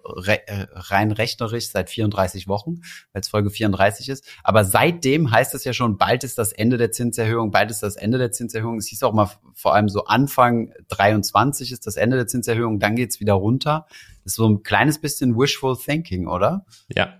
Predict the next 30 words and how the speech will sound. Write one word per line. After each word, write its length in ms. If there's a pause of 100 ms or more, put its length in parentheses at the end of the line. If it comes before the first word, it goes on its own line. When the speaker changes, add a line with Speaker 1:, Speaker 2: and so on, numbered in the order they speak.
(100)
Speaker 2:
das 140
ist 100
die, 100
das 120
ist 80
die 100
Karotte, 540
die 180
man, 280
die 140
vom 200
Markt 400
her 360 (140)
getragen 580
wird 240
und 160
auf 100
die 140
der 100
Markt 300
die 40
ganze 300
Zeit 240
wartet. 400 (1000)
Speaker 1:
Das 120
ist 260
wie 360
nach 260
der 140
Finanzkrise, 1160